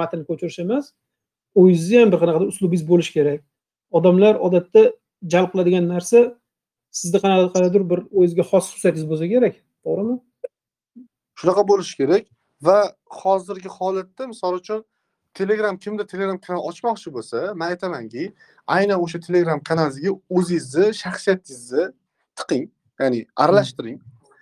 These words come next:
Speaker 2: va TikTokka chiqing. Misol uchun, e, TikTok orqali men o'zimni shaxsiy blogimga o'n ikki mingta odam qo'shib olganman bir kunda.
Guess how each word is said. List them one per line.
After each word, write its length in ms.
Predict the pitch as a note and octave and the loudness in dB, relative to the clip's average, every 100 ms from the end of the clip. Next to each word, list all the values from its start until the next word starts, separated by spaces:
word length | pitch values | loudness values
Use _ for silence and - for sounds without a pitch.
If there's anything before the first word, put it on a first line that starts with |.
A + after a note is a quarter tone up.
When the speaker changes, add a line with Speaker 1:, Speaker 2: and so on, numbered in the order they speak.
| _ - | _ -4
Speaker 2:
va 60 | G3 G3 | -4 -4
TikTokka 380 | G3+ - F#3 G3+ | -10 -8 -10 -10
chiqing. 220 | - - - _ _ _ - | -18 -20 -20 _ _ _ -10
Misol 240 | C3 F3+ | 0 2
uchun, 200 | E3 D#3 D3 _ _ - | 2 -6 -8 _ _ -12
e, 20 | B2 A#2 A#2 | -8 -8 -10
TikTok 300 | F3+ - G#3+ E3 | -14 -2 -2 2
orqali 280 | F3 F3+ G#3+ F#3+ | 0 2 -2 0
men 80 | F#3 D#3+ | -4 -6
o'zimni 260 | E3 E3+ D#3+ | -12 -14 -16
shaxsiy 280 | - - D#3+ | -18 -20 -12
blogimga 380 | E3 D#3+ D#3 F#3+ | -10 -8 -8 -6
o'n 80 | F#3 F#3 | -6 -6
ikki 120 | G#3+ | -6
mingta 120 | G3+ F3+ | -4 -2
odam 120 | D#3+ - | -4 -6
qo'shib 180 | D#3 D#3 | -12 -10
olganman 260 | B2+ A2 A#2+ | -8 -8 -8
bir 60 | C3 | -12
kunda. 220 | G#2 F2 | -14 -16